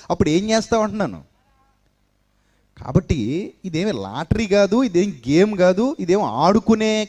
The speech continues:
కార్యక్రమం కూడా కాదు. వాగ్దానం అంటే విలువ తెలుసుకోండి మొదట. నేను కోరుకునేది అదే, మీకు చేతులెత్తి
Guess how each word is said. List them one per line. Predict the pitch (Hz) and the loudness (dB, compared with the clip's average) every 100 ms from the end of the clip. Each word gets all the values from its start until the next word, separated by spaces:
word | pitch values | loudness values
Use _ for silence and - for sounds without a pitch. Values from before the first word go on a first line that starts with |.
| - | -2
కార్యక్రమం | 180 190 196 196 196 | 0 0 0 -2 0
కూడా | 185 220 - _ _ _ _ _ _ _ - | 2 0 -2 _ _ _ _ _ _ _ -2
కాదు. | 170 226 190 101 - | 2 2 2 -2 -8
వాగ్దానం | 107 110 131 208 220 196 262 262 | -10 -4 -2 -2 -2 0 2 2
అంటే | 254 233 262 | 0 -2 0
విలువ | 208 220 302 | 2 4 4
తెలుసుకోండి | 294 269 - 247 226 | 4 2 0 0 0
మొదట. | 170 151 185 147 | 0 0 0 -2
నేను | 104 147 185 | -4 -4 -2
కోరుకునేది | 175 208 254 247 226 | 2 4 4 -2 0
అదే, | 196 | 0
మీకు | 196 175 - | 0 -2 -2
చేతులెత్తి | 165 180 226 220 220 208 | 0 2 2 0 0 -2